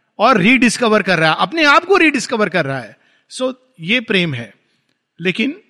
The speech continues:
मृत्यु ये नहीं जानती, कहता है कि "मुझे मालूम है मर्त लोक के प्राणी अकेले नहीं रह सकते खुश, थोड़े समय के बाद कोई ना कोई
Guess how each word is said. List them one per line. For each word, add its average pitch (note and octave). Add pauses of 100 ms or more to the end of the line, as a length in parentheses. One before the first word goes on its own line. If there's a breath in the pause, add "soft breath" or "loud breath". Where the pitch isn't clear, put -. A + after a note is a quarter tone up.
मृत्यु G#3
ये G#3+
नहीं F#3+
जानती, F3 (320)
कहता E3+
है B3
कि D#4+ (160)
"मुझे E3+
मालूम F#3+
है G3
मर्त F3+
लोक E3
के A#3+
प्राणी G3+ (480)
अकेले E3+
नहीं C#4+
रह C#4
सकते A3+
खुश, - (400)
थोड़े A#3
समय A3+
के G#3+
बाद F3
कोई A3
ना A#3
कोई A#3